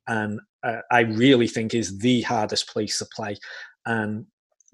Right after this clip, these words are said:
we ended up playing guys in the game against Brockport that hadn't had minutes all season, that, you know, hadn't played in two years, that I would, um, probably say were at the end of our roster in terms of depth chart.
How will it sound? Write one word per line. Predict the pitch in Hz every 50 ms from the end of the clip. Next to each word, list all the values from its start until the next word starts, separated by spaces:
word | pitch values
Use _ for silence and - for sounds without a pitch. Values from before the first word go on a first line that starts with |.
| _ 110 104
we | 113 131 151
ended | 151 151 127 135 127 123
up | 117 -
playing | - - - 117 113 117 117 120
guys | 120 127 120 117 120 113 -
in | 113
the | 113 107
game | 98 110 107 107
against | 110 - 104 98 - -
Brockport | - 123 120 113 - - - 110 104 101 101 - - - - - - - _ _ _
that | - 113 107 - -
hadn't | - - - 127 117 123 120
had | 110 101 110
minutes | 113 110 110 107 - -
all | - 101 101 101
season, | - - 123 117 113 101 101 95 98
that, | 98 101 95 90 - - _ -
you | 113 107 101
know, | 101 98 98 95 - - - - _ _ _ _ _ _ _ _
hadn't | - - - - 131 147 135 -
played | - 135 127 123 110
in | 117 101
two | - - 123 110
years, | 104 120 143 151 117 - -
that | 113 110 - -
I | 117 120
would, | 120 120 127 117 101 - - _ _ _ _ _ _ _ _ _
um, | 139 123 107 - - _ - 127 _ -
probably | - 147 143 143 143 127
say | - - 156 151 151
were | 123 117
at | - -
the | - 113 113
end | 113 117 113
of | 107
our | 113 107 104 95
roster | 110 127 - - - - 104 98 120 -
in | 110 110
terms | 104 - 113 110 107 107 107 101
of | 107 104 104 - _
depth | - 147 147 - - -
chart. | - - 113 104 95